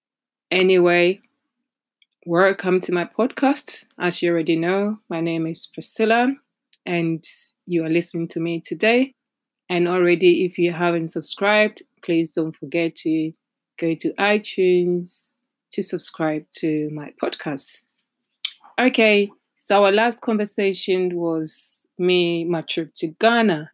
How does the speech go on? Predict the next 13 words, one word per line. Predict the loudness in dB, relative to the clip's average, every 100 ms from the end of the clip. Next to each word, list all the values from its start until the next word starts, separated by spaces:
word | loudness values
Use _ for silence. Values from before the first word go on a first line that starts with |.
| -6
and | -4
I | -4
was | -2 -2 -2 -2
actually | -2 -2 -2
going | 0 0 0
to | -4 -6
update | -6 -4 -2 -2 -2 -4
you | 0 0 -2 -6 _ _ _ _ _ _
whilst | -4 -2 -2
I |
get | -2 -2 0
to | 0
Ghana. | 0 -2 -2 -4 -12